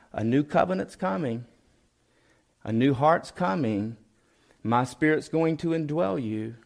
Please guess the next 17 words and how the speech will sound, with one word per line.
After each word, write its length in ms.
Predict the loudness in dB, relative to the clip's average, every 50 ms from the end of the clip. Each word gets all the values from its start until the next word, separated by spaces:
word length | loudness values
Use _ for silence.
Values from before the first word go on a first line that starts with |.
| _ _ _ _ _ _ _ _ _ _ _ _ _ _ _ _ _ _ -6
That 320 | -2 0 0 0 0 0
day 240 | 2 2 2 2 2
is 160 | 0 -2 -2
here. 400 | -4 -4 -2 -4 -4 -8 -12 -16 _ _ _ _ _ _ _ _ _ _ _ _ _ -2
We're 160 | 0 2 2
living 320 | 4 2 2 2 0 -2
in 120 | -2 -4 -4
that 200 | -6 -6 -6 -6
day. 360 | -4 -2 -2 -2 -4 -6 -10 -14 -20 -14 _
And 100 | -4 -4
as 100 | -4 -4
Gentiles, 540 | -4 -2 -2 -2 -2 -2 -2 -2 -2 -2 -4
we 120 | -6 -8
share 360 | -8 -6 -4 -2 -2 0 0 -2
in 80 | -2
that 200 | -4 -6 -8 -6
blessing. 440 | -6 -6 -6 -8 -10 -14 -18 -18